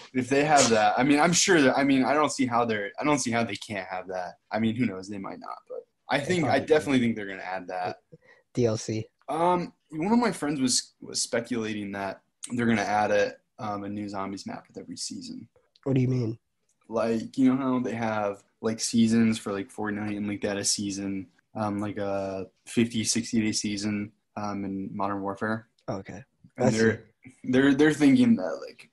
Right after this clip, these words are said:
Speaker 1: after that, they're gonna do a new zombies map. But, yeah, I mean, it could be paid D-, D L C. It might just be D L C, but for the moment, like,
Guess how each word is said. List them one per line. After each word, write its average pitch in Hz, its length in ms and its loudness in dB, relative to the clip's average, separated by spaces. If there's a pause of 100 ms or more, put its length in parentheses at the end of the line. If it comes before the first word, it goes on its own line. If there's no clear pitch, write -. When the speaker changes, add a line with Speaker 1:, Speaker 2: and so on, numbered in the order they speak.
(160)
Speaker 1:
after 113 300 2
that, 98 200 -2
they're - 140 -12
gonna - 180 -10
do - 340 -10 (220)
a 113 60 -2
new 107 160 -2
zombies - 360 -8
map. - 280 -12 (100)
But, 156 220 8
yeah, 151 160 8
I 151 80 8
mean, 151 180 6
it 131 100 4
could 135 160 -2
be 139 140 4
paid 131 300 6
D-, 131 180 10 (180)
D 127 140 4
L 131 140 8
C. 135 220 6
It 127 80 8
might 117 160 4
just 127 220 -6
be 117 320 8 (600)
D 120 140 4
L 120 120 8
C, 113 360 4
but 101 300 0 (300)
for 143 180 2
the 139 120 8
moment, 123 420 8
like, - 300 -6